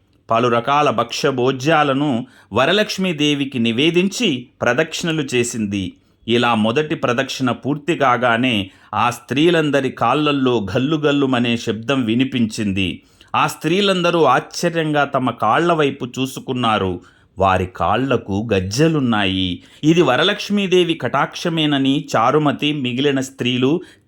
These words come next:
చాలా సంతోషించారు. రెండవ ప్రదక్షిణ చేయగా వాళ్ళ చేతులకు నవరత్నాలు పొదిగిన బంగారు ఆభరణాలు వచ్చాయి. మూడవ ప్రదక్షిణతో వారికి సర్వాలంకారాలు అమరాయి.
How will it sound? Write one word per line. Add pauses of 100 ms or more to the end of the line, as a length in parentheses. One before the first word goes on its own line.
(120)
చాలా
సంతోషించారు. (340)
రెండవ
ప్రదక్షిణ
చేయగా
వాళ్ళ (120)
చేతులకు (260)
నవరత్నాలు
పొదిగిన
బంగారు
ఆభరణాలు
వచ్చాయి. (380)
మూడవ
ప్రదక్షిణతో
వారికి (260)
సర్వాలంకారాలు
అమరాయి.